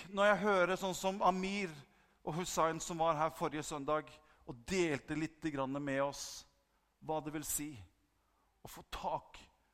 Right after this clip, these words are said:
på Jesus og holde fast på han. Hva disse gutta har offret.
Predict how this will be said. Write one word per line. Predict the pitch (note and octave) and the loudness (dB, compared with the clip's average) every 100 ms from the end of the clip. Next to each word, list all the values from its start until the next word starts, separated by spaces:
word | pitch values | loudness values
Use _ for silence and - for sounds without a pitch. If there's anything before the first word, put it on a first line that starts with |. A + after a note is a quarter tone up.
| _ - | _ -10
på | D#3+ | -8
Jesus | C#3 C3 - C#3 C#3 - - - _ _ _ _ _ _ _ _ _ - | -6 -6 -8 -12 -12 -12 -14 -16 _ _ _ _ _ _ _ _ _ -14
og | B2+ | -8
holde | C#3 F3 E3 | -2 -2 -2
fast | - - - | -6 -10 -12
på | - D3+ | -8 -6
han. | D3 C#3 C#3+ _ _ _ _ _ _ _ _ _ _ _ _ _ _ - | -6 -8 -20 _ _ _ _ _ _ _ _ _ _ _ _ _ _ -14
Hva | A2 A#2 | -12 -6
disse | F3+ - G#3+ | -2 -2 -2
gutta | F#3 - D#3 A#2+ G#2+ - _ _ _ _ _ _ _ | -8 -4 0 0 -4 -20 _ _ _ _ _ _ _
har | D3 - | -10 -6
offret. | - - E3 C3+ - - | -6 -8 -10 -10 -10 -14